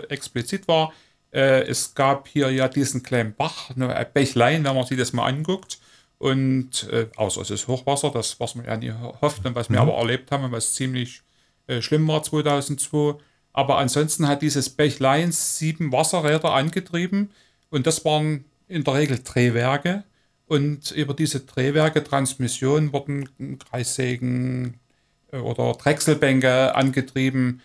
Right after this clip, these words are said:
Speaker 1: Äh, früher waren's Bochwerke und dann hat sich aus dem Bochwerk das Drehwerk entwickelt.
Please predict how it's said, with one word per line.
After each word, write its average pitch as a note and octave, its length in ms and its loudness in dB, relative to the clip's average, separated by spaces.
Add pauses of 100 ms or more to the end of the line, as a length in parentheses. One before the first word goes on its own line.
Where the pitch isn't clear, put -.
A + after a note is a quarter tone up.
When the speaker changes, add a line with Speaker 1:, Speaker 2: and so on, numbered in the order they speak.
(320)
Speaker 1:
Äh, C3 180 -4
früher E3 320 4
waren's C#3+ 200 4
Bochwerke F#3 720 2 (120)
und D3+ 220 -2
dann D3+ 240 2
hat D3 140 2
sich - 200 -4
aus D3+ 160 2
dem A#2+ 180 0
Bochwerk D#3 440 0
das - 220 -4
Drehwerk D#3 580 0
entwickelt. D#3+ 580 -4